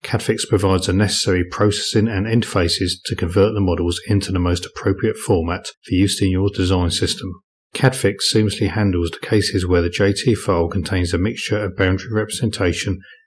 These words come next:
and faceted geometry, translating and combining both representations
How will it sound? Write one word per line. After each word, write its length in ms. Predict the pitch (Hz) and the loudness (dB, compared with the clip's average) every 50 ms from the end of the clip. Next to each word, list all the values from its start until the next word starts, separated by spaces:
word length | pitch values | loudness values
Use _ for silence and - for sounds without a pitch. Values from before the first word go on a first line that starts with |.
| - | -4
and 100 | - 95 | -4 -2
faceted 460 | - - - 104 - - - - 95 85 | -2 -2 -4 -4 -4 -4 -2 -2 -4 -2
geometry, 640 | - 110 101 101 104 98 90 - - 95 87 - - _ _ _ - | 0 2 2 4 4 2 0 0 -2 -2 -2 -4 -10 _ _ _ -6
translating 640 | - - 110 87 85 - 101 95 95 95 - 110 110 | -2 0 0 0 2 2 2 2 2 2 2 2 2
and 100 | 107 - | 2 2
combining 560 | 107 104 92 98 95 92 87 87 90 85 87 | 2 2 2 2 2 2 2 0 0 -2 -2
both 380 | - 98 98 98 92 - - - | 0 0 0 0 0 -2 -6 -8
representations 960 | - - - - 127 117 107 - - 101 92 90 - - 92 85 87 87 - | -8 -8 -4 -2 0 0 0 0 0 0 0 0 -2 -4 -4 -4 -4 -4 -6